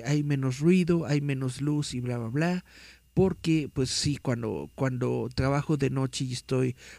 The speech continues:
de-, tratando de dormir durante el día, pues durante el día hay un montón de distracciones, hay, hay, hay un montón de luz que, que viene de la ventana, ¿no? Au-, aunque pongas tus cortinas, siempre entra luz,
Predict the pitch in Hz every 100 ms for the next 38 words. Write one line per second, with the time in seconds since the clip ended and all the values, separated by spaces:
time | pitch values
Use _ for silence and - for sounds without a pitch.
0 | - - - 147 139 120 95 95 - 139
1 | 135 156 151 165 143 131 131 131 135 147
2 | 151 147 143 127 123 131 127 151 165 156
3 | 139 135 131 127 131 135 147 143 131 123
4 | 123 123 120 127 - - - 185 175 156
5 | - - - - - 127 139 131 127 -
6 | 151 156 151 143 131 139 135 123 131 185
7 | 190 - 135 120 80 67 - 127 135 135
8 | 123 123 123 117 120 170 175 131 139 143
9 | 135 - 135 127 147 131 - 143 139 135
10 | - 123 139 127 - 139 147 156 - -
11 | - - - - - 143 135 139 123 120
12 | 98 135 165 165 151